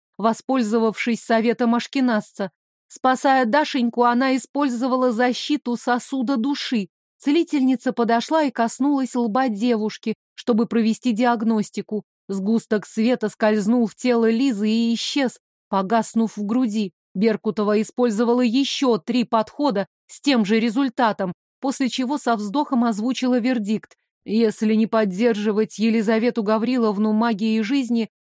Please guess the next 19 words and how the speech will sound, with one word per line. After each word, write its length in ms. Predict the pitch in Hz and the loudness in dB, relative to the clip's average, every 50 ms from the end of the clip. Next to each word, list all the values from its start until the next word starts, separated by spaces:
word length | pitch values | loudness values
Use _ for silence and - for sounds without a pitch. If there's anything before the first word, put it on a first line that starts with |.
| _ - | _ -10
то 80 | - 294 | -8 -2
протянет 580 | - 294 285 277 - 311 302 269 254 226 - | 0 0 0 0 0 0 0 2 0 0 0
месяцев 640 | 233 240 269 247 - 240 214 - - - 220 214 - - - - - | 0 0 0 0 -2 -4 -6 -6 -6 -6 -6 -6 -6 -8 -18 -20 -18
шесть-семь. 800 | - - - - 320 302 - - - - - 285 285 269 233 196 165 _ _ _ _ _ _ _ - - | -14 -12 -8 -6 -6 -6 -6 -10 -16 -8 -4 -2 0 0 0 0 -4 _ _ _ _ _ _ _ -6 -4
Отмеренные 720 | 208 220 - - 220 233 240 226 233 226 220 220 226 226 | -4 -2 0 0 2 2 2 2 2 2 4 4 2 2
судьбой 460 | 214 - - 226 196 190 185 233 233 220 | 0 0 -2 -2 -2 0 0 0 0 0
годы 420 | 196 220 269 254 202 220 208 175 160 - | 0 -2 -2 0 0 0 -2 -2 -4 -2
израсходованы. 1160 | 226 240 190 233 240 233 220 - - - - 277 233 190 214 190 202 190 202 196 190 185 - _ _ _ _ _ - | -2 0 2 2 2 0 0 -2 -6 -4 -2 0 0 0 0 -2 -2 -2 -2 -2 -2 -4 -8 _ _ _ _ _ 0
«Нет!» 680 | 208 214 233 247 269 277 285 277 254 226 196 - - - _ _ _ - | 2 4 6 8 8 8 6 6 6 4 2 0 -6 -20 _ _ _ -10
Игнат 520 | - 220 208 208 262 247 277 277 269 269 - | -6 -2 0 2 4 4 4 2 2 0 0
подался 520 | - 240 240 214 269 277 - - - 254 | 0 0 2 2 2 2 2 0 -2 -2
к 80 | 214 202 | -2 0
жене 400 | 202 254 247 262 311 294 226 220 | 0 0 2 2 4 2 4 2
и 100 | 214 208 | 2 2
сгреб 380 | 180 190 220 277 277 - - | 0 0 2 2 0 0 0
ее 300 | 240 240 269 233 262 269 | 0 2 2 2 2 2
в 60 | 240 | 2
охапку. 640 | 285 285 - - 285 277 247 - - - 190 180 170 _ _ _ _ _ _ _ _ - | 2 0 0 0 0 0 0 0 -2 -6 -6 -6 -6 _ _ _ _ _ _ _ _ -6
«Лиза, 460 | - 190 208 226 220 185 160 202 185 | 0 2 4 4 4 4 2 0 -2